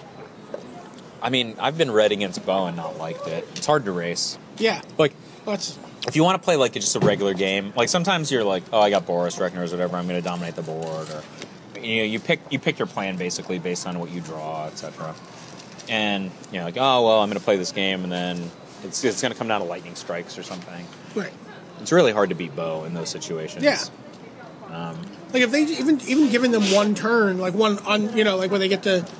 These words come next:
Speaker 2: e-, end of turn, gain three, untap, and be ready to gain three again.
Speaker 1: I mean, I, I played a fair amount of green, like,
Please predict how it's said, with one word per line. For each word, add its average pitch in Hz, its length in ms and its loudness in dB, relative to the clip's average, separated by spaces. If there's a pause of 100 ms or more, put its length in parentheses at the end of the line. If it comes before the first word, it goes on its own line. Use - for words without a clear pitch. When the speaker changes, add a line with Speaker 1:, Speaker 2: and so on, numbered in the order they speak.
(320)
Speaker 2:
e-, 226 180 2
end 220 160 4
of 202 100 0
turn, 208 300 4
gain 196 300 4
three, 196 360 6
untap, 196 560 0 (460)
and 202 160 0 (180)
be 170 220 -4 (500)
ready 208 220 4
to 190 100 0
gain 196 220 4
three 190 220 -2
again. 175 380 -4 (540)
Speaker 1:
I 165 60 2
mean, 175 220 2 (1600)
I, 151 180 2
I - 40 4
played 247 240 6
a 170 40 6
fair 143 200 6
amount 135 220 2
of 95 100 -4
green, 110 340 -2
like, 104 200 0